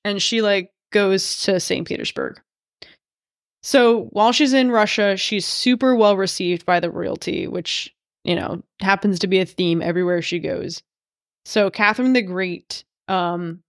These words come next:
wants her to, like, paint the granddaughters, and, and she wants her, and eventually from the granddaughter, she gets to paint the Paul One, who is the future czar.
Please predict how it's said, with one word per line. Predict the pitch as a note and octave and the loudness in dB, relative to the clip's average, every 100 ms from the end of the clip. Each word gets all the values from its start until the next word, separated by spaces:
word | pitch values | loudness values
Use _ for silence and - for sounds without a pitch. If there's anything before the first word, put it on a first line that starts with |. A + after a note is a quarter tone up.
| _ _ | _ _
wants | G3+ G3 F3+ | -2 0 0
her | G3 F#3 | -4 -4
to, | - F3 | -2 -2
like, | F3 - | -2 -6
paint | G3+ F3 D3+ | -6 -6 -4
the | |
granddaughters, | E3+ C4 D#4 C#4+ B3 A#3+ B3 B3 A#3+ - | -2 2 4 6 6 6 6 4 0 -6
and, | - F3+ F3 F3 E3 - - | -6 -4 -4 -6 -8 -10 -10
and | F3 | -8
she | - | -6
wants | F#3 E3+ - | -4 -4 -4
her, | F3 - | -6 -6
and | - F#3+ | -4 -2
eventually | F#3 F#3+ F#3 G3 F#3 F3+ | 0 0 0 -2 0 -2
from | - E3+ | -2 -4
the | E3 | -4
granddaughter, | F3 A#3 A#3 A3+ G#3+ G#3 G3+ | 0 2 2 4 4 4 0
she | - F3+ | -2 -2
gets | F#3 - | -4 -6
to | F#3 | -10
paint | - F#3 E3+ - - F#3+ - | -6 -6 -6 -12 -20 -20 -10
the | E3+ E3 E3 - _ _ _ | -8 -6 -8 -14 _ _ _
Paul | - G3 F3+ | -2 0 2
One, | F#3 A#3+ A3+ A3 G#3+ | 2 4 6 4 2
who | F#3 F#3+ | 0 -2
is | F3 - - _ - | -4 -8 -16 _ -2
the | F#3 | -2
future | - G3 - F3 | 0 -4 -2 -2
czar. | D#3+ G#3 G#3 G#3 G#3 G3+ | 4 6 6 6 2 0